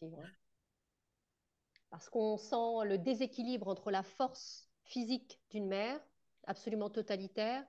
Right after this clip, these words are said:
et cette petite fille qui reste une petite fille, qui doit sortir de son corps pour, euh, supporter, euh, cette douleur, cette, euh, ce, ce, ce traumatisme.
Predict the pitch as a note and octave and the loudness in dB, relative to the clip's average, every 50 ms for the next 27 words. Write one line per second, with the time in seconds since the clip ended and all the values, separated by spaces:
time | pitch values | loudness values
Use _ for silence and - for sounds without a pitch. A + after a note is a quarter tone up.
0 | - _ _ _ _ _ _ _ - G#3 - A3+ G#3 G#3+ - - A#3 - A3+ - | -14 _ _ _ _ _ _ _ -8 -4 -2 -2 -4 -2 0 -2 0 0 -2 -6
1 | - - B3+ B3+ B3 - A3+ G3 G3+ G3+ G3 - G#3+ F#3+ - G3+ F#3+ G#3 F#3+ - | -4 -2 -2 -2 -2 0 0 0 0 0 0 -2 -4 -4 -4 -4 -6 -6 -6 -6
2 | - - C4 C4+ - - - F3 G3+ G#3 F#3+ - - A#3+ A#3 - - B3+ A3+ G#3 | -4 -4 -4 -4 -4 -6 -2 2 2 2 2 2 2 0 0 2 0 0 0 0
3 | G#3 G#3 - G#3 G3+ - G#3+ G#3 A3 A#3+ A3+ - _ _ _ _ _ _ _ _ | -2 -4 -4 -8 -6 -2 0 0 0 0 -2 -6 _ _ _ _ _ _ _ _
4 | _ _ _ _ _ _ - A3 G#3 F3 G3 G3 F#3+ F#3 F#3 F#3 F3+ F3 F3+ - | _ _ _ _ _ _ -4 -4 -2 2 2 2 2 2 2 0 0 -2 -2 -4
5 | - - - - - - - D4 C4+ - - - - - B3+ B3 - - _ _ | -6 -10 -16 -18 -8 -2 0 2 4 4 4 4 4 4 4 4 4 0 _ _
6 | _ _ _ - F#3+ F#3 F#3 F#3 F#3 F3 F3 F3 - G3 F3+ E3 G3 G3 F#3+ E3+ | _ _ _ -10 -8 -6 -4 -4 -4 -4 -4 -4 -2 -2 -2 0 0 0 0 0
7 | E3 E3 E3+ - _ - - - G3 F3+ F#3 - F#3+ F3+ F3 E3+ E3 E3 E3 - | 0 -2 -6 -12 _ -12 -6 -2 -2 -2 -2 -2 -2 0 0 0 0 -2 -4 -4
8 | - G3 F3+ F3 E3+ E3+ E3+ E3 E3 - - F3+ E3 - - - F#3 - - G3+ | -4 -4 -2 -2 -2 -2 -4 -6 -8 -8 -8 -8 -8 -8 -8 -10 -8 -4 -2 -2
9 | G3 F#3 F#3 - - G3+ E3+ F3+ E3 D#3+ | -2 -2 -2 -4 -8 -8 -6 -6 -8 -8